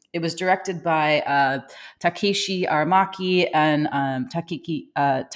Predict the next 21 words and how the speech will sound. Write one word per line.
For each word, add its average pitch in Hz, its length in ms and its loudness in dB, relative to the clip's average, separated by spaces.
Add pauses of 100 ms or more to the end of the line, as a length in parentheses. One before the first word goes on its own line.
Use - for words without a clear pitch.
(360)
Takefumi, 196 1120 0 (300)
uh, 170 160 6
both 180 320 0
of 175 80 -4
which 175 200 -2
who 180 80 -6
worked 160 240 -2
on 147 280 -2 (200)
Final 143 200 -8
Fantasy 185 400 -8
fifteen. 233 640 -4 (540)
They 180 80 2
had 190 180 4
a 180 40 0
very 202 260 0
strong 208 420 -2
writing 190 480 -2
team, 139 560 -4
which 160 320 -6
was, 147 560 -4
um, 147 300 0